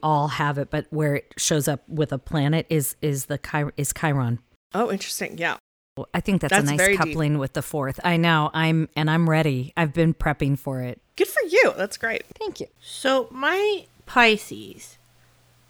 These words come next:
Speaker 3: starts in my fourth house. So does
Speaker 2: Yes.
Speaker 3: that mean that's the house that it is?
Speaker 2: So we're looking
Speaker 3: No,
Speaker 2: at
Speaker 3: it doesn't.
Speaker 2: <laughs>
Speaker 3: It starts in, yeah, no, it does.
Speaker 2: Yeah.
Speaker 3: Okay.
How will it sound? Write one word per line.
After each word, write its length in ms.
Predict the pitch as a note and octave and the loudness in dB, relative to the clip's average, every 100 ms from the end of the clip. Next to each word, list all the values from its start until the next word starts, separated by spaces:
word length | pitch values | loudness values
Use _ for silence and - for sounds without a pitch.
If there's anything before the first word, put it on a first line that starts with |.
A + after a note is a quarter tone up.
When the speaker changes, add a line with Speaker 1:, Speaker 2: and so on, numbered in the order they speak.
| _ | _
Speaker 3:
starts 800 | - - - - A#3 B3+ B3 - | -12 -10 -10 0 6 6 6 2
in 120 | F3 | -4
my 160 | E3 D3 | -2 -6
fourth 320 | - D3 - | -10 -12 -12
house. 240 | - D#3 - | -12 -12 -6
So 120 | F#3 | 0
does 100 | F#3+ | 2
Speaker 2:
Yes. 180 | F#3+ G3 | 2 2
Speaker 3:
that 60 | |
mean 100 | G3 | 2
that's 200 | F#3 F3 | 2 0
the 80 | F3 | -2
house 240 | F3 E3+ | -2 -2
that 120 | - E3 | -4 -6
it 100 | E3+ | -2
is? 340 | E3+ G3+ - _ | -2 -2 -8 _
Speaker 2:
So 360 | - C4 A#3 A3 | 0 6 6 4
we're 160 | G3 A#3 | 2 4
looking 260 | C4 D4 | 4 4
Speaker 3:
No, 140 | B3+ G#3+ | 6 6
Speaker 2:
at 120 | - - | 6 0
Speaker 3:
it 140 | G3+ | 4
doesn't. 360 | C4 A3+ E3 - - | 4 4 0 -6 2
Speaker 2:
<laughs> 100 | - | 6
Speaker 3:
It 200 | C#4 G#3 | 6 4
starts 280 | A3+ G#3+ G#3+ | 2 2 2
in, 160 | G3+ G3 | -2 4
yeah, 220 | B3+ D3 | 4 4
no, 140 | C4+ D#4+ | 6 6
it 100 | C4 | 8
does. 100 | A3 | 4
Speaker 2:
Yeah. 80 | - | 4
Speaker 3:
Okay. 220 | A3 - | 0 0